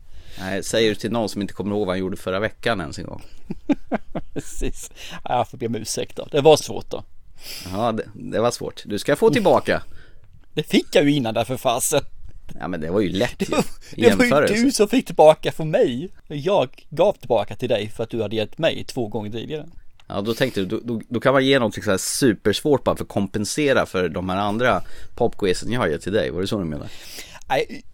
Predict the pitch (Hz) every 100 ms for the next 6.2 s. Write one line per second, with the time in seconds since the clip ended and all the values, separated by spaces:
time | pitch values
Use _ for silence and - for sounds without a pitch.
0 | - - 165 180 151 139 175 160 190 -
1 | 165 151 151 - - - 165 - 202 151
2 | 113 101 117 101 101 - - 143 131 117
3 | 113 110 117 104 120 - - 127 - 131
4 | 131 147 - 120 107 113 - 123 120 120
5 | 101 101 107 110 - 127 127 - 120 120
6 | 110